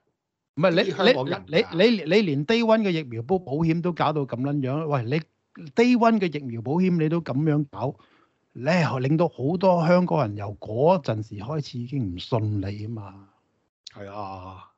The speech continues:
Speaker 1: 咁既然佢本身，本身個，佢都唔信你個 source，咁你揸住個每個 source 喺度，日日喺度哭喪，好似老蕭咁，係冇意義㗎啦，已經，嗰個 source 係咪先？
Speaker 2: 點解仲要，點解仲要聽老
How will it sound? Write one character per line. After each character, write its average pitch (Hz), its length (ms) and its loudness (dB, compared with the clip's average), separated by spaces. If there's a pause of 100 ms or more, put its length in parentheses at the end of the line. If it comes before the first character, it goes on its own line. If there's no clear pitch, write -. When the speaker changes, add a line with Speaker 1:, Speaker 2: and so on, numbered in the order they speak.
(760)
Speaker 1:
咁 254 180 4
既 190 240 2
然 123 120 -2
佢 143 200 2
本 165 180 4
身， 220 220 2 (640)
本 190 220 2
身 240 220 2
個， 180 100 2 (440)
佢 151 120 2
都 220 120 2
唔 135 160 0
信 139 220 0
你 131 100 0
個 131 80 0
source， 160 520 0
咁 139 100 -4 (160)
你 151 80 2
揸 185 280 2
住 127 220 -2
個 139 80 -4
每 127 260 -4
個 139 120 -4
source 165 340 0
喺 135 140 -2
度， 139 140 -2
日 113 100 -2
日 107 40 -6
喺 120 140 -4
度 127 100 -4
哭 123 220 -2
喪， 139 260 4
好 127 80 2
似 123 80 2
老 107 100 0
蕭 120 280 0
咁， 117 200 -4 (360)
係 120 100 -2
冇 113 200 -4
意 123 420 -2
義 - 40 0
㗎 127 80 4
啦， 131 120 2
已 131 160 -4
經， 151 680 -4
嗰 147 140 -4
個 135 40 0
source 147 340 2
係 117 120 0
咪 110 100 -6
先？ 139 160 -4 (100)
Speaker 2:
點 - 20 -8
解 160 100 -2
仲 120 140 -6
要， 117 60 -2
點 - 20 -2
解 131 80 -4
仲 131 100 2
要 - 0 -
聽 - 20 -2
老 110 80 -2